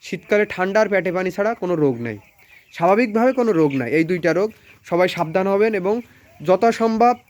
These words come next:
প্রতিনিয়ত পেটে পানির ঔষধটা চালায় যাবেন। আমি যেরকম এখন লিভাফ্লক্স চালাচ্ছি দিনে মানে সেরকম, মানে বেচার আগ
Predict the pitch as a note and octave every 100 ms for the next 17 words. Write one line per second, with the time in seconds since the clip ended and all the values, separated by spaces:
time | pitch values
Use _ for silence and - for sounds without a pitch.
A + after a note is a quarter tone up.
0 | _ _ - A3 A3+ A#3 A3+ G#3+ A3+ G#3+
1 | E3 A#2+ _ - - F#3+ G3 G3 G3 G3
2 | F#3+ G#3+ G#3 A3 G#3 F#3+ F3+ F3+ F#3 A3+
3 | - - D#3+ F3 E3 D#3+ E3+ D3+ - -
4 | E3 F3+ F3 D#3+ D#3+ E3+ - E3+ D#3 E3
5 | C#3+ - D#3 D#3+ D3+ F3 - - - D#3+
6 | D3 F3+ - - - - - - - -
7 | - - F3 G#3+ G3 F3+ G3 A#3+ A3+